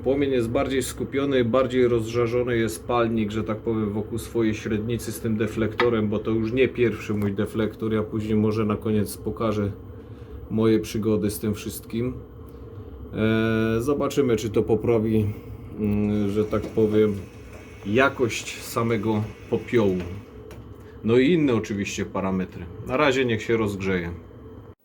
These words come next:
Kociołek dochodzi do siebie, do zadanej temperatury, mm, sześćdziesięciu dwóch stopni przy stosunkowo bardzo niskich spalinach. Yy, sam wymiennik nie był czyszczony półtorej tygodnia, więc same spalinki już mnie zadowalają, aczkolwiek zimą wolałbym mieć,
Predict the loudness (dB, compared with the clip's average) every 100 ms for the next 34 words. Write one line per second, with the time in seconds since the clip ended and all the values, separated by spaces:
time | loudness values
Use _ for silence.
0 | _ -20 -20 -20 _ _ 0 4 8 8
1 | 8 6 6 6 4 2 2 4 4 4
2 | 2 2 4 2 2 0 2 2 2 2
3 | 6 6 4 0 -6 -6 -4 -2 -2 0
4 | 0 -2 -4 -4 -2 -4 -2 -2 0 -2
5 | 0 -2 0 -2 -4 -8 -6 -4 -4 -2
6 | 2 2 2 0 0 -4 -4 -8 -12 -8
7 | -4 -2 -2 -4 -8 _ _ _ -20 _
8 | _ _ 4 6 8 8 8 6 6 2
9 | -2 0 2 4 4 4 2 2 0 0
10 | -2 -4 -4 -2 -2 -4 -2 0 0 -2
11 | 0 2 2 0 0 0 -2 -2 0 0
12 | -4 -10 -4 0 0 -2 -2 -2 0 2
13 | 2 2 0 0 2 2 2 2 2 0
14 | -4 -6 -4 -4 -6 -4 -4 -2 0 0
15 | 0 0 0 0 -4